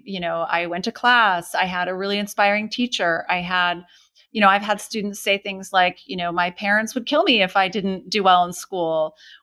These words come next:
or, you know, whatever, whatever it is, whatever sort of comes to mind. You know, some of them will say things like, "I had a well-funded school," or things like that.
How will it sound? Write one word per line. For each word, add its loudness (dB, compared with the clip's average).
or, 6
you 0
know, 0
whatever, 2
whatever 4
it 0
is, 2
whatever 4
sort 0
of -4
comes -6
to 0
mind. 4
You -4
know, 0
some 2
of 0
them 2
will -2
say 2
things -6
like, 2
"I -4
had -2
a 0
well-funded 0
school," -2
or -2
things -10
like -6
that. 0